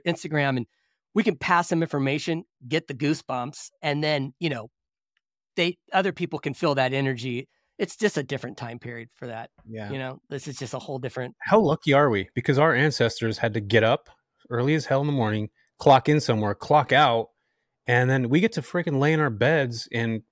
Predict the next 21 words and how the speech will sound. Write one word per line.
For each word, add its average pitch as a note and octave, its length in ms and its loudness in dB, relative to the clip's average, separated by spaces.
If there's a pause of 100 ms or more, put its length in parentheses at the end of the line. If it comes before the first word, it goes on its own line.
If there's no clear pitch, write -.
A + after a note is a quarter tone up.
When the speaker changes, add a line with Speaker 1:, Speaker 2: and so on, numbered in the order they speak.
(100)
Speaker 2:
produce C#3 300 0
content A#2+ 680 -2
or A2+ 120 -4
think D3 220 -4
of C3 100 0
ideas. A#2+ 500 0
Like, A2 200 -4 (120)
you A#2 80 -10
know, A2+ 100 -4
that's, C#3+ 400 -2
that's, F3 240 0
we're E3 120 0
living F#3+ 200 0
in D3+ 80 -2
such - 220 -6
a, B2+ 120 -6 (180)
an A2+ 160 -8
awesome A#2 360 -6
age G#2 420 -8
to, G#2 180 -16 (180)
to A2 140 -14